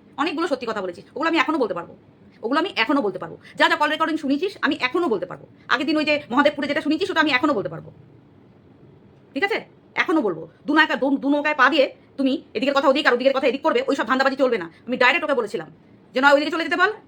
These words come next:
নয় এদিকে থাকতে বল।" আর ও যদি এখানে থাকে, আমি বেরিয়ে আসবো, কারণ ওর সাথে আমি চলতে পারবো না।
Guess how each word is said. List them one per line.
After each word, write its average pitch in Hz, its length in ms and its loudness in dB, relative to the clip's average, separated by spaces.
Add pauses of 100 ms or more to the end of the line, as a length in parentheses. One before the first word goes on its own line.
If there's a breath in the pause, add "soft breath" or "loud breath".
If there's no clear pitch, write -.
নয় 320 120 4
এদিকে 269 160 2
থাকতে 220 200 -6
বল।" 165 120 -12 (160 loud breath)
আর - 120 -4
ও 330 100 2
যদি 339 120 0
এখানে 330 220 0
থাকে, 339 140 0
আমি 311 140 4
বেরিয়ে 185 200 -2
আসবো, - 200 -14 (100)
কারণ 185 140 -2
ওর 240 80 -2
সাথে - 140 0
আমি 370 100 0
চলতে 240 200 2
পারবো 156 180 -6
না। 156 120 -18